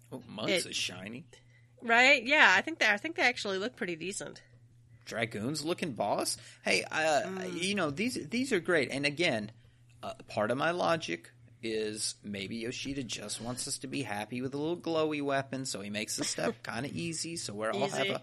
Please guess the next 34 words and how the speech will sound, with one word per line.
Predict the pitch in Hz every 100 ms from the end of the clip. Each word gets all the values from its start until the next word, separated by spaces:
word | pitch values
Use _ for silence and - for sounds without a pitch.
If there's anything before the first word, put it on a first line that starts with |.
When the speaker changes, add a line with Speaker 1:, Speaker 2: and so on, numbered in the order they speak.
| - - - -
Speaker 1:
a | 104
little | 120 160
glowy | 160 156 156 147
weapon. | 135 127 -
Speaker 2:
Maybe | 240 247
we'll | 277
be | 269
crying | 247 - 233 202 208 196 175 170 196
the | 180
next | 175 170 - - -
patch. | - - 120
Speaker 1:
But | 160 151 120 131 -
th-, | 139
what | 139 180
I | 151
would | 143 127 117
like, | 147 220 160 123 - - -
and | 131 127
there's | 117 117
not | 107 95
enough | 92 -
time | 101 95 90
for | 101
this, | 165 127 - - - - -
is | 123 127 120 117 - -
a, | 123 117 -
an | 123 120
initial | 120 165 - 170
glowy | 123 113 110
weapon, | 104 101 - 101 110
a |
mid | 117 131 175 175
glowy | 127 117 110 104
weapon, | 104 101 - 101